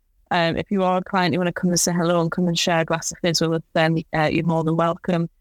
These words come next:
Uh, if you wanna sign up with us on the day, we're gonna have lots of offers and, and games and things to do, um, at, on the day. So, like I say, make sure you come and, and take, uh, use of that. And I hope that you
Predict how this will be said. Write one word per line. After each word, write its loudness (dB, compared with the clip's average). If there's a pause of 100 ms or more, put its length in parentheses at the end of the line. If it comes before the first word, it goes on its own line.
(360)
Uh, 0
if 0
you -2
wanna 0
sign 2
up 0
with -4
us -2
on 2
the -6
day, 0
we're 0
gonna -4
have -2
lots -2
of -4
offers 0
and, 0
and -2
games -2
and -2
things 0
to -4
do, 0 (480)
um, 0
at, 0
on 2
the 0
day. 0
So, 0
like 0
I -2
say, 0
make 0
sure 0
you 0
come 0
and, 0
and 0
take, -2 (240)
uh, 0 (480)
use 0
of -8
that. -2 (440)
And 2
I 2
hope -2
that 0
you 0